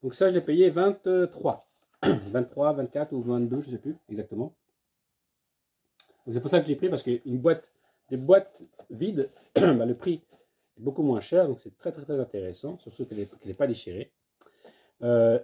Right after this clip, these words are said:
<clears throat> si j'avais le choix entre plusieurs autres chevaliers, c'est peut-être pas Alpha que j'aurais choisi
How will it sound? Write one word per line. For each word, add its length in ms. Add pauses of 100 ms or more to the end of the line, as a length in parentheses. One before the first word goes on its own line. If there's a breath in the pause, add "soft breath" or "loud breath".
(200)
<clears throat> 180
si 160
j'avais 220
le 80
choix 500 (460)
entre 180
plusieurs 320
autres 140
chevaliers, 280
c'est 120
peut-être 220
pas 300
Alpha 360
que 100
j'aurais 160
choisi 400